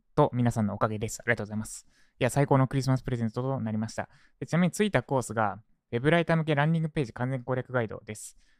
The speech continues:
あ、こいつにつくんだって感じなんですけど、なんかつきそうな雰囲気出てた、つきそうなオーラ出てたのが、ポモドーロテクニックだったんですね。その、競合でベストセラータグついてるやつと比べて、多分こいつならもう、もうちょっと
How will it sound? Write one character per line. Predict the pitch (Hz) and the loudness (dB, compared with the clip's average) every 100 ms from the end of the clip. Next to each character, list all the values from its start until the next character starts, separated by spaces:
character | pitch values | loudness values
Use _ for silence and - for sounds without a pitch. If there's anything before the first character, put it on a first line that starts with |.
| _ | _
あ、 | - | -4
こ | - 185 | 2 2
い | |
つ | - 185 | 4 4
に | 175 | 4
つ | |
く | - | 2
ん | 127 | 0
だ | 104 | 0
っ | |
て | |
感 | - 113 | -2 -2
じ | |
な | 110 | -2
ん | |
で | 104 | -6
す | |
け | - | -6
ど、 | 120 107 _ _ _ _ _ _ _ _ _ | -8 -8 _ _ _ _ _ _ _ _ _
な | - | -2
ん | |
か | 170 | -2
つ | - - | -2 -6
き | 185 | -2
そ | 226 | 2
う | 196 | 2
な | - | 4
雰 | 165 | 2
囲 | 180 | 2
気 | 139 113 _ _ _ _ | -2 -10 _ _ _ _
出 | 160 | 0
て | 147 | 0
た、 | 120 95 - - | -4 -6 -8 -18
つ | |
き | - 185 | -6 0
そ | 185 | 2
う | |
な | 127 | 4
オ | 165 | 4
ー | |
ラ | 131 | 4
出 | 135 | 2
て | 135 | -2
た | 120 | -2
の | 107 101 | -2 -2
が、 | 101 98 _ _ _ | -6 -8 _ _ _
ポ | 135 | 2
モ | 156 | 4
ド | 180 | 4
ー | 180 | 2
ロ | |
テ | 175 | 2
ク | 165 | 0
ニ | 107 | -2
ッ | - | -2
ク | 104 120 _ _ _ _ _ | -12 -12 _ _ _ _ _
だ | 113 | -8
っ | |
た | - | -6
ん | 95 | -8
で | |
す | 101 | -8
ね。 | 110 - | -10 -12
そ | - 113 | -6 -4
の、 | 110 - - _ | -4 -8 -20 _
競 | 147 143 | 2 2
合 | 143 135 | 2 0
で | 170 170 | 0 -2
ベ | 135 | -4
ス | - | -4
ト | 127 | -2
セ | 123 | -2
ラ | 120 | -2
ー | |
タ | 120 | -4
グ | |
つ | 107 113 | -6 -10
い | |
て | 107 | -8
る | 101 | -10
や | 101 | -10
つ | - | -14
と | 107 | -12
比 | 110 | -10
べ | 107 107 | -10 -6
て、 | 147 117 - _ _ _ | -6 -6 -10 _ _ _
多 | 156 | -8
分 | 123 | -4
こ | 147 | -8
い | |
つ | 147 151 | -6 -4
な | 143 | -2
ら | 104 | 0
も | 131 | -2
う、 | 156 | 0
も | 156 175 | 0 0
う | |
ち | - | -2
ょ | 175 | -10
っ | - | -6
と | 107 | -6